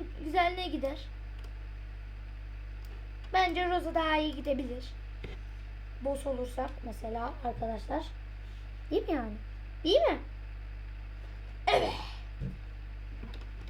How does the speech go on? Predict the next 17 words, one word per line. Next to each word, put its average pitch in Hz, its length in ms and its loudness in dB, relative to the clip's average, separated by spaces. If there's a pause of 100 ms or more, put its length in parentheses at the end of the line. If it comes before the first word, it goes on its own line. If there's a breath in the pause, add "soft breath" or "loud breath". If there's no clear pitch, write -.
(440)
Tüh. 440 140 8 (800)
Neyse. 269 360 -2 (1000)
İlk, 311 160 2 (440)
tabii 302 220 2
ilk, 370 320 0 (500 loud breath)
ilk 370 260 4
elde 330 300 4
nasıl 392 240 2
gi-, 262 320 -4
olacaktı - 1000 -2 (480)
yani. 220 240 -4 (2250)
Tü-, 370 180 4 (420 loud breath)
Türk 392 180 4
olarak 381 320 6
sadece 339 360 6
ben 311 240 4
varım. 240 200 -2